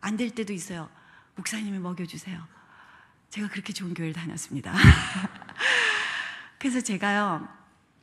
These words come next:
그날 이렇게 생각했어요. "오늘 만일에 하루 더 하신다 그러면 내일은 내 인생이 완전히 바뀔 거야."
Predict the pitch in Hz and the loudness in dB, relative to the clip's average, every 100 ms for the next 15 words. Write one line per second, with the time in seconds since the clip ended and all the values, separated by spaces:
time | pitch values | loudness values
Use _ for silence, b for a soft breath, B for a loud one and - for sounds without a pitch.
0 | _ _ _ - - _ - - 214 202 | _ _ _ -14 -14 _ -16 -4 0 0
1 | 196 196 - - - 185 - 196 175 170 | -2 -8 -18 -20 -10 -8 -8 -8 -8 -8
2 | 156 - 147 170 180 170 240 277 B B | -10 -10 -6 -4 -2 0 -2 -4 B B
3 | B B - 139 165 165 165 240 233 - | B B -12 -6 -6 -6 -6 -8 -8 -8
4 | 151 160 - 151 151 151 165 190 160 - | -8 -8 -8 -8 -8 -6 -6 -6 -8 -12
5 | B B B 139 B _ - 165 165 165 | B B B -18 B _ -6 -2 -2 -2
6 | 160 139 160 156 151 139 165 - - - | -4 -4 -6 -8 -12 -12 -14 -18 -16 -18
7 | - - - | -16 -16 -14